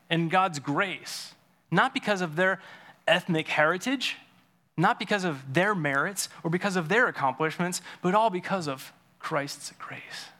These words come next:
And then as we move into, to chapter eleven, Paul changes his tone yet again. And to help us understand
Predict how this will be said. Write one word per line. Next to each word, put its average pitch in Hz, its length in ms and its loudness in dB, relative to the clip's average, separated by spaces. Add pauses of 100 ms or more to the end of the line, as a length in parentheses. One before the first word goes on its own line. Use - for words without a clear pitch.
(960)
And 180 100 2
then 240 120 4
as 240 140 0
we 196 80 0
move 196 240 0
into, 190 360 0 (200)
to 165 60 -6
chapter 185 380 2
eleven, 147 560 2 (300)
Paul 262 200 8
changes 226 320 -2
his 175 140 -4
tone 208 400 0 (300)
yet 208 240 2
again. 165 360 0 (2000)
And 190 120 2
to 180 60 0
help 220 200 -2
us 208 140 0
understand 175 680 -2